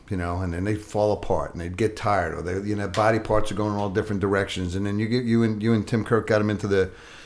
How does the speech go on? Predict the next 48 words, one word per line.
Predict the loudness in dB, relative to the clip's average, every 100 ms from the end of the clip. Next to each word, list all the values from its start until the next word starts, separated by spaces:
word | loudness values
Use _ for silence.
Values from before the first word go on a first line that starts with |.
| -6
you | -2
know, | 0 0
the, | -2 -6 -10 -4
kept | 0 0
them | 0
through | 0 -2
the |
program | 2 2 4 2 0
through | -2
the | 0
whole | 2 2
winter, | 2 2 0 -6 -6
and | -4 -2 -2 -2 -6 -10 -12
it, | -12 -12
it | -8 -2 -2
has | -2
been | -2 -2 -2 -8 -16 -20 -8
amazing | -6 -2 0 0 -2 -6 -12 -16 -12
to | -8
watch | -6 -6 -8 -16 -12
across | -6 -6 -6
the | -8
board. | -6 -6 -10 -16 -20 -20 -20 -6
So, | 0 2 2 0
you | -2
know, | 0
uh, | 0 -2 -6 -14 -18 -12
listen, | -6 -4 -4 -2
that, | -2 0
that's | -2 2
here, | 4 4 4
that's | 0 2
here | 2
at | 2
C | 0 0
B | 0
C, | 0 -2 0
the | -2
P | -4 -2
five | 0 0 0
pitching | 0 0
program | 0 0 2 0
that'll | 0 0
go | 0
on | 0
in | 0
the | 0
winter. | -2 0 -2